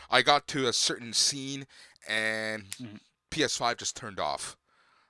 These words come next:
Speaker 1: Um, turned it
Speaker 2: Oh,
Speaker 1: back
Speaker 2: no.
Speaker 1: on. It did the cycling, you know, the checking hard drive, and my heart's beating like a mofo. I'm sweating at this point, and luckily everything is good,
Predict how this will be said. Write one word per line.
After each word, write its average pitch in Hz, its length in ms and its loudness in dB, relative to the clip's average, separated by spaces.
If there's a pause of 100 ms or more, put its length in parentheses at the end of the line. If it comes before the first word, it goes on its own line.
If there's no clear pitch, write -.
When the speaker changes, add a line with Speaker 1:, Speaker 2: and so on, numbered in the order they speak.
(120)
Speaker 1:
Um, 90 380 -4
turned 139 160 -2
it 127 100 0
Speaker 2:
Oh, - 40 -4
Speaker 1:
back 131 220 6
Speaker 2:
no. 160 60 0
Speaker 1:
on. 135 400 4 (300)
It 95 200 -4
did 113 280 -4
the 107 300 -4
cycling, 120 1040 0
you 107 100 -8
know, 101 100 -6
the 98 160 -4
checking 113 520 -4
hard 123 260 -4
drive, 120 380 0 (320)
and 104 180 -12
my 101 140 0
heart's 117 360 -6
beating 113 560 -8 (360)
like 107 120 -6
a 107 60 -4
mofo. 113 560 0 (220)
I'm 92 100 -10
sweating 117 560 2
at 110 140 -6
this 113 180 -6
point, 113 320 -8 (480)
and 98 440 2
luckily 131 380 4
everything 110 280 -2
is 95 160 -8
good, 139 540 2